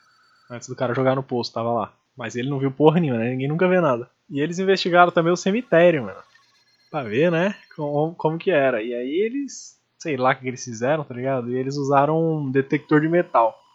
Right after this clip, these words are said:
na lápide lá e descobriram uma que tava sendo atraída. Tava dando, e aí podia ser a do Alien. E aí a entidade pediu permissão, né, mano? Pra dar uma examinada lá no corpo. Só que a associação do cemitério, mano, recusou.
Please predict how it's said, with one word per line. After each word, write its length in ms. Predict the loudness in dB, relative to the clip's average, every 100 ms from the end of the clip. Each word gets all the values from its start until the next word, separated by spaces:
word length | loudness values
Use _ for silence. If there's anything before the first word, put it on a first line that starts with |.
| _ _ _ _ -12
na 160 | -8 -6
lápide 400 | -4 -4 -4 -6
lá 260 | -2 -2
e 40 | -4
descobriram 540 | -4 -4 -2 0 0
uma 220 | 0 -2
que 60 | 0
tava 240 | 2 2
sendo 180 | 0 -2
atraída. 580 | 0 0 2 0 -4 -12 _
Tava 220 | -14 -10 -8
dando, 480 | -8 -8 -8 -8 -12 _
e 60 | -10
aí 140 | -8
podia 280 | -6 -4 -4
ser 140 | 0
a 60 | 0
do 160 | 2 4
Alien. 360 | 4 2 -4 _ _ _ _
E 80 | -4
aí 180 | -2 -2
a 60 |
entidade 460 | -2 -2 0 0 -2
pediu 200 | -6 -4
permissão, 480 | -2 -2 -4 -2 0
né, 100 | 0
mano? 300 | -2 -4 -10 _ _ _ _ _
Pra 100 | -12
dar 100 | -6
uma 80 | -4
examinada 560 | -4 -6 -4 -2 0 -2
lá 120 | -4
no 80 | -8
corpo. 260 | -10 -12 -12
Só 220 | -8 -8
que 240 | -4 -2
a 80 | 0
associação 540 | 0 -2 -4 -4 -4 -6
do 60 |
cemitério, 600 | -6 -6 -2 2 2 2
mano, 220 | -4 -6
recusou. 520 | -8 -6 -4 0 0